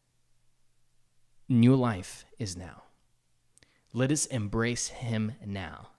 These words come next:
Deliverance comes from the deliverer. Let us embrace that now.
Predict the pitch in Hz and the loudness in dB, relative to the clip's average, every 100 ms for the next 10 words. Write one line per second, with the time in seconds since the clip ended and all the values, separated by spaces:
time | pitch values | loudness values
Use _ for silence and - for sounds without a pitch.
0 | - 110 107 131 139 151 160 - - _ | -14 -8 -4 -4 -2 -4 -4 -6 -8 _
1 | _ - 131 127 - - 123 113 120 120 | _ -2 0 0 -4 -4 -2 -2 -6 -6
2 | 110 104 107 101 98 90 80 - - - | -4 -4 -4 -4 -4 -6 -12 -14 -20 -20
3 | _ _ - _ _ _ _ _ _ _ | _ _ -20 _ _ _ _ _ _ _
4 | _ 104 120 120 - 98 90 95 87 90 | _ -2 -2 -2 -4 -6 -6 -8 -8 -10
5 | 82 87 101 - | -12 -16 -20 -20